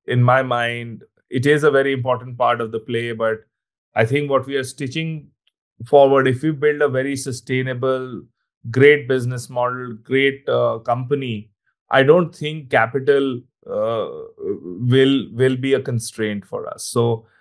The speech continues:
we're focused, extremely focused on building a great organization, building a great business model around the,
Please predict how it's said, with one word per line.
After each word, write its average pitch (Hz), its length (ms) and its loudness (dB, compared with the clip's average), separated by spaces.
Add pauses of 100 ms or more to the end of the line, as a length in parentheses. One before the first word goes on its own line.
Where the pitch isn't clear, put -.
(180)
we're 131 100 4
focused, 147 680 0
extremely 156 640 0
focused 135 520 0
on 131 200 -6
building 123 340 -6
a 120 80 -6
great 123 260 -8
organization, 117 1080 -6
building 110 340 -6
a 107 60 -8
great 120 320 -2
business 110 380 -4
model 110 420 -4
around 101 260 -8
the, 101 200 -8